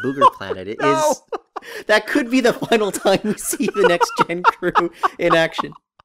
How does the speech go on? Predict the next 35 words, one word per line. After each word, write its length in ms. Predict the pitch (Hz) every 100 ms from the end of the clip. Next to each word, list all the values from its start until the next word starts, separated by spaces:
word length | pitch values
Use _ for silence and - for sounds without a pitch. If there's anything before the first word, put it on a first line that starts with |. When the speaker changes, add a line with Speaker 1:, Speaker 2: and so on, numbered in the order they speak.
| - 427 320 -
Speaker 2:
That 260 | 247 220 240
would 200 | 214 175
be 160 | 180 170
truly 420 | - 175 165 156
amazing. 500 | 139 127 143 143 131
That's 320 | 151 190 196
a 100 | 180
trivia, 640 | 175 - 170 165 180 175 175
like, 200 | 165 156
question 520 | - 165 - 175 156 - - _
that, 240 | - 151 135
like, 220 | 139 135
is 140 | 151 143
gonna 160 | 165
win 160 | 151 147
someone 480 | - 165 147 143 139
some 160 | 151
money 200 | 127 131
at 60 | 127
a 60 | 110
bar 320 | 120 113 110
one 180 | 104 101
day. 220 | 104 120 - _ _ _ _ _ 427 - - - _
<laughs> 60 | - - - - - - - - - 285 269 - -
Okay, 560 | 156 185 - 170 151
so 140 | 147 151
I 60 |
think 200 | 143 165
on 220 | 147 139
that 260 | 131 143 131
note, 240 | 123 123 -
our 220 | 139 147
assignment 440 | 143 - 139 135 113
is 160 | 127
complete. 460 | - 120 123 117